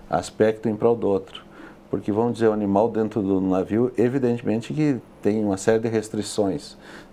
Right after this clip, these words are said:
De, de movimentação, enfim, tá um animal confinado,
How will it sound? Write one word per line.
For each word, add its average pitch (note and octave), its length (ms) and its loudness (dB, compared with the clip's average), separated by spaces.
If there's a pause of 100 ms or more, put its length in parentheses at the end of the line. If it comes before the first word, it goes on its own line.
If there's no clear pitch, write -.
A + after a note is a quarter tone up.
(120)
De, C3 240 2
de A#2 120 2
movimentação, A2+ 1040 0
enfim, G2+ 360 -4
tá F2 220 0
um F#2 40 -2
animal F#2+ 280 0
confinado, F#2+ 720 -2